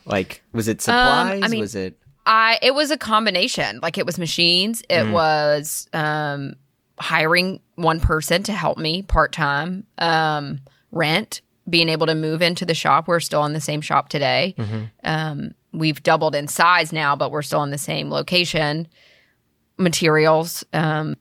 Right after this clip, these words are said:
Speaker 2: I can't even remember what else.
Speaker 1: Well, no, I mean,
Speaker 2: <laughs> That's
Speaker 1: that's,
Speaker 2: kinda it.
Speaker 1: that, I mean, that's the basics.
Speaker 2: You know, but it, it didn't last long.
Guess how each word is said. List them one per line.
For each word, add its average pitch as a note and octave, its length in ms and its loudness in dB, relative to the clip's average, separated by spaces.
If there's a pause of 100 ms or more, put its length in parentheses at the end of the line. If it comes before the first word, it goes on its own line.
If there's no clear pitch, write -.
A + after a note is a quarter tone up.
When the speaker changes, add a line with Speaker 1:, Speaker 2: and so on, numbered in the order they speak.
(120)
Speaker 2:
I D3+ 60 -12
can't D#3 240 -6
even C#3 160 -8
remember C#3+ 260 -6
what C3 140 -2
else. - 340 -4 (400)
Speaker 1:
Well, A#3 100 0
no, G#3+ 140 2
I C#3 60 4
mean, A#2+ 160 4
Speaker 2:
<laughs> - 0 -
That's G#2 180 2
Speaker 1:
that's, D3+ 200 2
Speaker 2:
kinda D3 80 0
it. A2+ 260 2
Speaker 1:
that, G2+ 40 -4
I F#2+ 40 0
mean, G2 100 0
that's G#2 200 -2
the E2+ 80 -12
basics. E2+ 440 -2
Speaker 2:
You F3+ 60 2
know, E3+ 260 4
but G#3+ 80 4
it, G3 260 0
it G3 120 4
didn't G#3+ 200 2
last E3+ 320 2
long. E3 500 -2